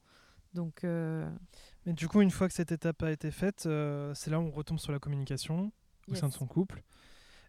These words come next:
Speaker 2: Euh, parce qu'on se rappelle quand même que la question de base, c'est comment parvenir à désirer l'autre après plusieurs années. Euh,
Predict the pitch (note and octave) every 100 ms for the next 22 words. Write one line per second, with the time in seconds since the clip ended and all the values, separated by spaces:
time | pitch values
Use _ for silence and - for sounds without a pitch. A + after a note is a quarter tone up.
0 | - D3 C#3 C3 B2+ C#3 - D3 C#3 C#3
1 | - C#3+ D#3 D#3 D3+ D3+ C3+ D3+ D3+ D3
2 | E3 - C3+ D3+ D3+ D3+ C#3 - C#3+ D3
3 | D3+ C3+ C3+ D#3 C#3+ C#3+ D3+ D3+ E3+ -
4 | - - - - - - D3+ - D#3 -
5 | C#3 C#3+ C#3 C#3+ F#3+ G#3+ - - - -
6 | - - D#3 C#3 C3+ C3+ C3